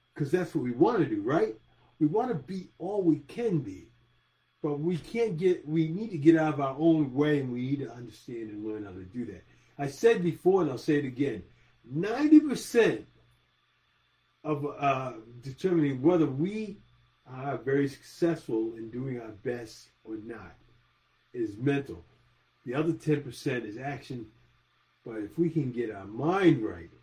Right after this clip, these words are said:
the rest is easy. Because, as Paul Martinelli says,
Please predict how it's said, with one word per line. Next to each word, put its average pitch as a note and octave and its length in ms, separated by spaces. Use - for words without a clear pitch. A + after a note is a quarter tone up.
the A#2 80
rest A2 320
is G2 160
easy. F#2+ 360
Because, A2 460
as G#2+ 120
Paul C3+ 260
Martinelli B2 500
says, G2+ 300